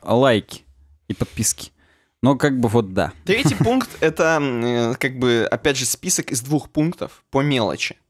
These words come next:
Speaker 2: Три один. Доработать формой письма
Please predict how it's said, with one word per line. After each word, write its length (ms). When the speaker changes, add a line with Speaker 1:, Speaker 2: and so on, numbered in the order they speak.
Speaker 2:
Три 280
один. 540
Доработать 560
формой 420
письма 460